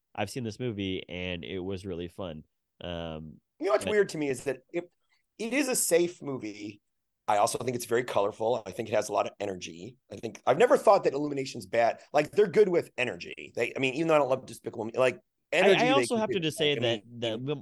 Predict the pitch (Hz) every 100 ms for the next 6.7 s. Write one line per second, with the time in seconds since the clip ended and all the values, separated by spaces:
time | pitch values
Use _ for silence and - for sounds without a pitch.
0 | 135 147 160 127 117 101 101 110 101 98
1 | 104 98 104 95 - 95 92 82 95 98
2 | 92 90 85 - 98 85 _ _ _ _
3 | - 147 165 147 135 113 113 107 - 160
4 | - 98 95 92 90 95 87 87 82 113
5 | 117 - - - 135 - 120 107 110 107
6 | 110 110 101 92 90 -